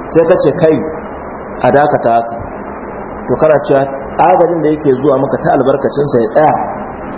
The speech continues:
An fahimta? To akwai dalilin waɗannan birjik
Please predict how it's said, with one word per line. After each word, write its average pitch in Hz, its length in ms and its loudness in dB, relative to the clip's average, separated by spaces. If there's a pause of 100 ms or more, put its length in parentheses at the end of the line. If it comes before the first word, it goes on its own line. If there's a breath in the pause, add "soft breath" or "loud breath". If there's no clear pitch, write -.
(1900)
An 151 160 -2
fahimta? 147 360 0 (220)
To 147 160 -2
akwai 151 280 2
dalilin 143 380 4
waɗannan 123 360 0
birjik 151 400 2